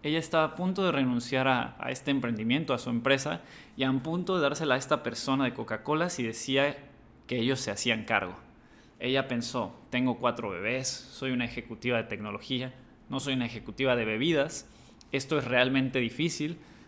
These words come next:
no sé cómo conseguir distribución, no tengo capital para construir esto", así que le pidió su consejo y la respuesta que obtuvo fue, "Vives en San Francisco y es un lugar muy liberal, pero cariño,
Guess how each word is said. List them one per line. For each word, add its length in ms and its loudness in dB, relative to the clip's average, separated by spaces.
no 140 0
sé 180 -2
cómo 260 2
conseguir 460 0
distribución, 920 -2
no 180 0
tengo 300 0
capital 540 2
para 200 4
construir 480 0
esto", 400 0
así 280 -4
que 140 2
le 100 2
pidió 280 -2
su 160 -6
consejo 580 -2
y 120 0
la 120 6
respuesta 520 -2
que 100 -4
obtuvo 300 -2
fue, 220 -10
"Vives 340 6
en 100 0
San 220 0
Francisco 840 -2
y 160 0
es 140 0
un 120 2
lugar 300 2
muy 320 2
liberal, 500 0
pero 240 -2
cariño, 440 2